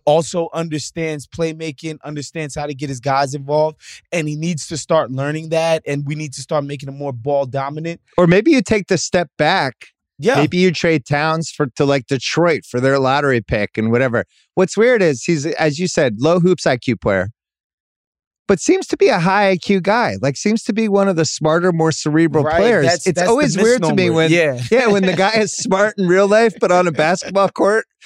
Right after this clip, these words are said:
Speaker 2: his I Q drops forty points, and
Speaker 1: No.
Speaker 2: he does, and he's getting fouls twenty-eight feet from the basket.
Speaker 1: Yeah, I, I, I mean, he's obviously not stupid. It's not that. It's just he just
Speaker 2: No, he's
Speaker 1: doesn't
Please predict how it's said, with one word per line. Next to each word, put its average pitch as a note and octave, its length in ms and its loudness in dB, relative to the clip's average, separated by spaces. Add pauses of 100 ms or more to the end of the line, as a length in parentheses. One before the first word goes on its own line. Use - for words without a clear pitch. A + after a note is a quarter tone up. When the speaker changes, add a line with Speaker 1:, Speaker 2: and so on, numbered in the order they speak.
(140)
Speaker 2:
his G3 220 2
I F#3+ 140 2
Q G3+ 220 -2
drops E3+ 380 -2
forty F#3+ 300 2
points, - 540 -2 (340)
and E3 120 2
Speaker 1:
No. B3 100 4
Speaker 2:
he A#3 60 0
does, F3 260 2 (100)
and F3+ 120 2
he's F3 160 0
getting F3+ 280 0
fouls E3+ 640 0
twenty-eight F3 480 0
feet E3+ 200 0
from F3 140 -2
the D3+ 60 -2
basket. D#3 580 -2 (640)
Speaker 1:
Yeah, F3+ 500 2
I, F3 120 0
I, D#3 40 -6 (140)
I - 20 -2
mean, G3+ 260 -6
he's G3 440 -6
obviously F3+ 680 -4
not D3+ 340 -6
stupid. C#3+ 800 -8
It's D3+ 300 -8
not G3+ 280 -4
that. G3+ 260 0
It's D#3 180 -8
just G3 220 -10
he A#3 100 -8
just E3+ 240 -6
Speaker 2:
No, B3 60 4
he's F3 100 4
Speaker 1:
doesn't D#3+ 100 2